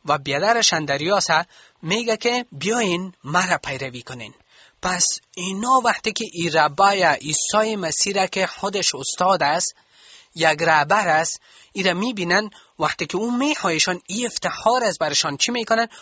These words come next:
و میگه، آیه بیست میگه، آنها، آن دو نفر فوراً تورهای خود را گذاشتن و به دنبال عیسی مسیح رفتن.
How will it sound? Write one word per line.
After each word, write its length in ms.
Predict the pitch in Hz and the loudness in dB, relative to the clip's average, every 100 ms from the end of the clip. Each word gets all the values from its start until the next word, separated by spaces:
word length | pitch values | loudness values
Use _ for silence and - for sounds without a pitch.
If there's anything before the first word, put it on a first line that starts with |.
| - | -10
و 140 | 160 180 | -2 0
میگه، 420 | 214 214 240 247 | 0 2 2 2
آیه 280 | 165 160 196 | -2 0 -2
بیست 260 | 185 220 220 | -4 -4 -2
میگه، 220 | 214 196 | 0 2
آنها، 340 | 160 156 202 - | 2 0 -6 0
آن 200 | 170 233 | 0 0
دو 120 | 247 | 0
نفر 360 | 233 208 214 202 | 0 2 2 0
فوراً 600 | - 175 160 175 269 262 | -2 0 2 4 2 2
تورهای 380 | 190 180 214 208 | 0 2 2 0
خود 220 | - 180 | -2 2
را 140 | 196 180 | 2 2
گذاشتن 640 | 151 147 254 254 254 254 - - - - | 0 2 4 4 2 0 -6 -20 -20 -6
و 100 | 143 | -4
به 140 | 143 143 | 0 0
دنبال 640 | 143 143 196 226 226 226 _ _ _ | -2 2 4 4 2 -2 _ _ _
عیسی 360 | 131 - 151 143 | -6 -4 -4 -6
مسیح 380 | 127 - 143 120 | -6 -6 -4 -6
رفتن. 380 | - 123 113 | -6 -8 -8